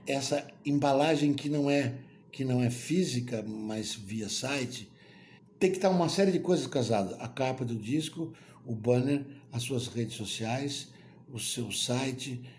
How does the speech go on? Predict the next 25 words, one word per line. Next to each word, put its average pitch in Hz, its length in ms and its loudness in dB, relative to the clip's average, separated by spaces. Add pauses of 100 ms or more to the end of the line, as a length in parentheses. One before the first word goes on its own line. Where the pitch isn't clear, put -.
(140)
o 120 60 -8
seu 127 200 -4
Instagram, 120 720 -2 (320)
o 117 80 -8
seu 107 720 -2
LinkedIn, 113 720 -2
tudo 143 400 0 (320)
com 143 180 2
uma 139 320 0
identidade 135 800 0
visual, 117 800 -2 (340)
as 135 160 -4
possibilidades 131 540 -2
que - 100 -6
nós 123 200 2
temos 113 420 -4 (460)
com 131 520 2 (560)
as 120 200 -4
redes 143 300 0
sociais 110 600 -2
e 117 40 -2
as - 140 -6
coisas 104 380 -6
da 110 140 -2
web. 90 340 -4